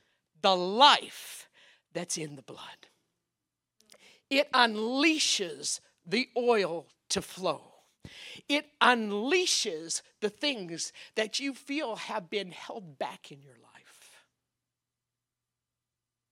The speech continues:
It is the oil of joy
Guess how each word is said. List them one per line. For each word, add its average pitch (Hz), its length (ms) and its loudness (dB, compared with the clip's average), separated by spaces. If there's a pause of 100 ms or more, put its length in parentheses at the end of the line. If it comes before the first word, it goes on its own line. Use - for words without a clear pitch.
(1080)
It 147 120 -14
is 156 240 -8
the 147 220 -14
oil 151 260 -14
of 131 120 -20
joy - 160 -14